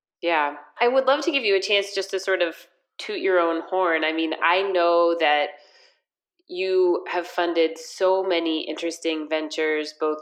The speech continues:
while you've been there, but also, you know, even from the early days of New Media Ventures, I think there were some big wins that are still going. What are some of the real success stories of groups that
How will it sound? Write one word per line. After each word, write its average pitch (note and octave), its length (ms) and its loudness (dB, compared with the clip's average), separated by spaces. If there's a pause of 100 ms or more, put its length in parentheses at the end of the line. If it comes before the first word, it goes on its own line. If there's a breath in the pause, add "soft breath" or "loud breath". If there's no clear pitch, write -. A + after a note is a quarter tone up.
while D3+ 180 2
you've F3 300 -4
been E3+ 180 2
there, D#3+ 420 2
but D3+ 120 -2
also, D3+ 580 0
you D3 140 -8
know, C#3+ 180 -6
even D#3+ 280 -4
from D3+ 180 -6
the D3+ 100 -4
early D#3 460 0 (240)
days D#3 320 0
of D3+ 100 -4
New D3+ 160 -6
Media D3+ 260 -2
Ventures, D3+ 380 -4
I C#3 100 0
think D3+ 240 -8
there D3+ 100 -4
were D3+ 100 -4
some D3+ 340 -6 (280)
big D#3 220 2
wins D3+ 420 -2
that D3+ 120 -2
are D3 80 -2
still D3+ 340 -4
going. D3 500 -2 (340 soft breath)
What G3 140 4
are B3+ 80 4
some B3+ 240 -4
of G#3 80 -2
the F#3 100 0
real D#3+ 600 0 (240)
success - 600 -4
stories C#3+ 440 -4
of C#3+ 140 -14
groups D3 340 -10
that C#3 160 -2